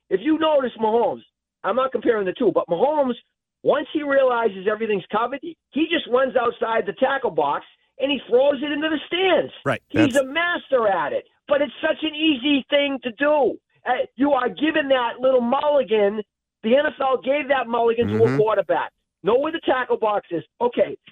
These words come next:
Speaker 1: Now, the other thing is,
Speaker 3: Danny,
Speaker 1: off
Speaker 3: I gotta,
Speaker 1: topic.
Speaker 3: uh, Danny, I gotta wrap it up with you. I appreciate the time and the call. Thank you very much, sir.
Speaker 2: But
Speaker 3: Uh,
Speaker 2: his, his
Speaker 3: he's,
Speaker 2: larger
Speaker 3: he's
Speaker 2: point
Speaker 3: got,
Speaker 2: is
Speaker 3: his,
Speaker 2: accurate.
Speaker 3: his larger point is accurate,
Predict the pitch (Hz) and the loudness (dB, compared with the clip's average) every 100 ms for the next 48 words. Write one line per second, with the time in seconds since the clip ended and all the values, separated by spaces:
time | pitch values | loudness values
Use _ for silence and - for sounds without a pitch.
0 | - 202 254 165 - - 247 - 233 320 | -6 -2 -2 -4 -6 -12 -18 -4 0 2
1 | 311 302 285 254 202 - 131 139 135 131 | 2 0 2 2 2 0 2 2 2 2
2 | 139 135 131 123 139 131 135 131 123 123 | 2 2 -2 -2 -2 0 2 2 2 2
3 | 117 113 101 104 101 123 117 120 107 107 | 2 -2 0 -2 -2 -2 -2 -2 -4 -4
4 | 110 98 92 92 95 82 95 82 85 85 | -4 -4 -8 -8 -8 -8 -10 -10 -10 -8
5 | 78 78 73 67 - 95 202 90 240 180 | -10 -12 -14 -14 -8 0 2 2 -4 -6
6 | 185 208 180 220 294 - 302 202 247 214 | -8 -8 -2 2 2 2 2 4 6 4
7 | 208 202 185 147 180 170 175 202 220 - | 4 4 2 2 -2 2 2 2 -2 -2
8 | 185 175 160 160 156 147 - 120 | 0 0 0 0 0 0 -4 -6